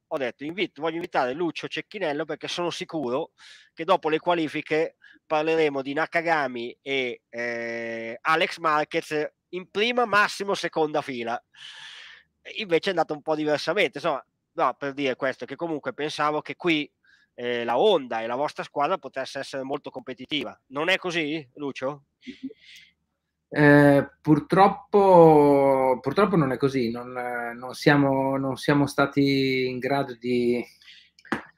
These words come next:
Speaker 2: trovare la migliore messa a punto. Tra l'altro, quello che ci rincresce un po' è il fatto che Nakagami lo scorso anno con la moto del duemiladieciannove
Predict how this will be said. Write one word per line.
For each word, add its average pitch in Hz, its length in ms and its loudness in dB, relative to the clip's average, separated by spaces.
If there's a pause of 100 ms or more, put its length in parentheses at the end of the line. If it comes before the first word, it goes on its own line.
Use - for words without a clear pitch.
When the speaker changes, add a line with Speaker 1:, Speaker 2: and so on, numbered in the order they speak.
(220)
Speaker 2:
trovare 139 380 2
la 135 100 0
migliore 135 300 0
messa 135 220 -2
a - 40 -2
punto. 117 400 2
Tra 123 160 -2
l'altro, 139 1000 2
quello 135 260 -2
che 120 560 -2 (400)
ci - 180 -6
rincresce 123 500 -4
un 123 120 -6
po' 151 200 2
è 156 40 4
il 143 60 0
fatto 131 340 -2
che 117 300 -6 (360)
Nakagami 135 420 4
lo 131 80 -2
scorso 123 340 -4
anno 143 320 2
con 120 160 -2
la 117 100 -2
moto 127 440 -4
del 110 840 -6
duemiladieciannove 113 1700 -4